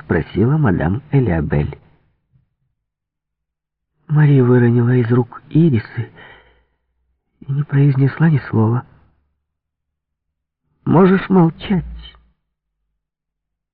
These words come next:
Я и сама все узнаю", продолжала мадам Элиабель.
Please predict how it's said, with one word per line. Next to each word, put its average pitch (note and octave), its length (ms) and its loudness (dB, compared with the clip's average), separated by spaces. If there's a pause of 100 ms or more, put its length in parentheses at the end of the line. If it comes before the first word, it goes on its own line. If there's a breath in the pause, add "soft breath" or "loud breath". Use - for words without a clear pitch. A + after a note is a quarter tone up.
(280)
Я C3 180 4
и C#3+ 100 2
сама F3 260 4
все - 220 2
узнаю", G#2 520 2 (1400)
продолжала G#2 840 0
мадам F#2 480 -6 (500)
Элиабель. F2 600 -6